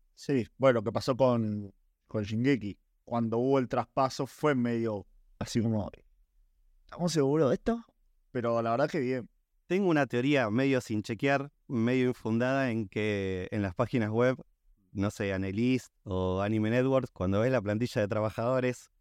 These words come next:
Speaker 2: de wit y de mapa, en la de wit hay cargadas como, no sé, doscientos trabajadores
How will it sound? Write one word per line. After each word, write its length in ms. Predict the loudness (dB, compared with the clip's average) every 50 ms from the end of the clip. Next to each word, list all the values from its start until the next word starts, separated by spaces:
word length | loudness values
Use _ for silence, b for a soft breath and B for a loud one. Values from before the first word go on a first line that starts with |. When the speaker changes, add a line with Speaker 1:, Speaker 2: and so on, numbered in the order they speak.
| _ _ _ _ _ _ _ _ _ _ _ _
Speaker 2:
de 200 | -10 -4 -2 0
wit 300 | 2 4 2 2 0 -2 _ _ _
y 100 | -6 -4
de 580 | -2 -2 -2 -2 -2 -4 -6 -6 -6 -6 -4 -2
mapa, 460 | 0 2 2 2 0 -2 -4 -4 -6 _ _ _ -6
en 140 | -4 -2
la 100 | 0 0 0
de 60 | 0
wit 220 | 0 0 0 0
hay 120 | 0 -2 0
cargadas 480 | 0 0 0 0 0 0 0 -2 -2
como, 300 | -4 -4 -4 -2 -2 -2
no 120 | -2 -4 -4
sé, 220 | -6 -6 -6 -6
doscientos 560 | -6 -8 -10 -6 -2 0 0 0 0 -2 -4
trabajadores 720 | -2 -2 -2 -2 -2 -2 -2 0 0 2 2 0 -2 -2